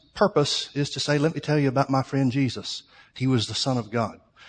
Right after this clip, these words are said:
However, John never identifies himself in his gospel. So it's, it's not even, "Let me tell you about my friend Jesus." It's, "Let me tell you about Jesus." He leaves himself out. Although he alludes to himself, he never identifies himself in his own gospel,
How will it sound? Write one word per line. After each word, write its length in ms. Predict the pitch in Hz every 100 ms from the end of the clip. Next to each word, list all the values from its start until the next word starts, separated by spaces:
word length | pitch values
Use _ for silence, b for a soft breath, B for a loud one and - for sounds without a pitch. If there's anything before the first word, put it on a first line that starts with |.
| b -
However, 360 | 151 180 156
John 220 | 135 180
never 200 | 156 139
identifies 480 | 135 143 151 143 139
himself 420 | 120 120 127 120
in 100 | 143
his 120 | 131 113
gospel. 460 | 156 190 - 87
So 240 | - 135 135
it's, 180 | - B B B
it's 160 | 139 -
not 200 | 165 165
even, 180 | 147
"Let 100 | 156
me 100 | 160
tell 180 | 147 165
you 80 | 143
about 180 | 131 135
my 120 | 143
friend 260 | - 147 131
Jesus." 460 | 170 156 131 -
It's, 280 | 135 127 - B B B
"Let 80 | 135
me 80 | 143
tell 160 | 151
you 60 | 147
about 180 | 123 117
Jesus." 520 | 139 120 - - - _ _ _ _ b b b b _ _ _
He 120 | -
leaves 240 | 135 165 143
himself 400 | 127 - 160 151
out. 240 | 170 151
Although 300 | 135 139 147
he 100 | 147
alludes 380 | 135 156 202 202
to 80 | 151
himself, 340 | 135 - 151
he 60 | 151
never 240 | 143 139
identifies 560 | 135 147 165 143 139 127
himself 420 | 131 127 139 135
in 160 | 156 165
his 140 | 135
own 200 | 143 139
gospel, 540 | 135 151 - - 107